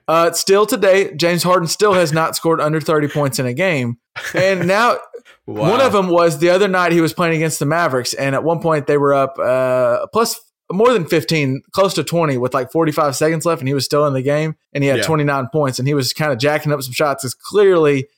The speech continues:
Speaker 1: he knew how many
Speaker 2: Yeah.
Speaker 1: points he was going. The coach knew what he was doing, and he hit the three with, like, seventeen or forty-five seconds left, and that put him at thirty-two, and then they subbed him out.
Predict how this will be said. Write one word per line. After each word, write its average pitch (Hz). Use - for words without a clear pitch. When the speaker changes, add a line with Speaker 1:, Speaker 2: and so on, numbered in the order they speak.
Speaker 1:
he 139
knew 160
how 175
many 185
Speaker 2:
Yeah. -
Speaker 1:
points 156
he 151
was 131
going. 143
The 131
coach 165
knew 160
what 147
he 139
was 127
doing, 127
and 143
he 139
hit 175
the 185
three 160
with, 143
like, 127
seventeen 151
or -
forty-five 175
seconds 147
left, 120
and 135
that 147
put 156
him 147
at 131
thirty-two, 143
and 117
then 143
they 135
subbed 120
him 117
out. 101